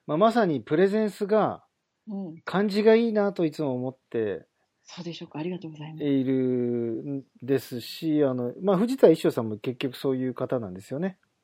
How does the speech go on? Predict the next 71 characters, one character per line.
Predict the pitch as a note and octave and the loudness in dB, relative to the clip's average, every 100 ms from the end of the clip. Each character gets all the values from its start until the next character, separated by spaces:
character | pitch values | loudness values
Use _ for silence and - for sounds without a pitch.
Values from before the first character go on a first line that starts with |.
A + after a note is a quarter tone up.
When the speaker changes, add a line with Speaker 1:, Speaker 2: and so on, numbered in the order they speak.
| - | -2
Speaker 2:
う | F#3+ | 4
ん。 | G3 G3+ G3 F3+ D#3 - _ _ _ | 4 4 2 2 -2 -6 _ _ _
Speaker 1:
あ | C3 | -2
の、 | C3 | 0
は | C#3+ | 0
じ-、 | E3+ | 2
僕 | D3+ F#3+ | 2 4
も | G3+ | 4
初 | D3 C#3+ | 4 4
め | B2+ | 4
て | B2 | 2
会 | |
っ | |
た | A#2+ G#2+ | 2 -2
時 | A2 A#2 | -4 -4
に、 | A2+ G2+ - | -4 -6 -8
「な | A#2+ D3 | -6 -4
ん | G3 | 0
だ | E3 | 2
ろ | A#2+ | 2
う、 | |
こ | - A2+ | 0 -4
の、 | A#2 A2+ | -4 -8
こ | - C3+ | -6 -6
の | |
人 | B2 A2+ | -4 -6
の | G#2 G2 | -6 -8
佇 | - B2 A#2 A#2+ | -6 -4 -2 -4
ま | F#2+ | -4
い | |
は」 | G#2+ B2+ | -2 -4
み | G#2+ | -6
た | F#2 | -10
い | |
な。 | F2 F2+ _ _ _ B3+ | -10 -16 _ _ _ -4
Speaker 2:
本 | B3 | -2
当 | B3+ B3 | 0 0
で | B3 A#3 | 0 -2
す | F3+ | -6
よ | E3 | -6
ね。 | D3+ D3+ D3+ - | -4 -6 -10 -12
本 | G#3 G#3+ A3+ - | -8 -8 -10 -10
当 | G3+ | -4
に | G3 F#3 - | -4 -4 -10
そ | - - | -18 -14
う | E3+ | -10
思 | E3 D#3+ D#3 | -8 -8 -8
い | D#3 | -8
ま | D3+ D3 | -8 -10
す。 | - - | -16 -10
Speaker 1:
で | A2+ | -10
す | G#2+ | -8
よ | G2 | -10
ね。 | G2 F#2+ - _ _ _ _ F3+ | -10 -12 -16 _ _ _ _ -2
Speaker 2:
う | |
ん。 | E3 F3 F#3 F#3 D#3+ E3+ | 2 4 6 6 4 0
Speaker 1:
ま | C3+ | -4
あ、 | |
カ | - A#3 | 2 8
ズ | B3+ | 10
ハ | |
さ | F3+ C3+ | 10 6
ん | |
む | C#3 | 4
し | D3 B2+ | 4 4
ろ | A2+ G#2 G2+ - | 4 4 -2 -2
Facebook | C3+ B2 C3+ C3+ B2 A2 G2+ _ | -2 0 -2 -2 -2 -2 -4 _
で | A#2 | -6
見 | A2+ | -6
る | G#2 | -6
と、 | A2+ G#2 | -6 -8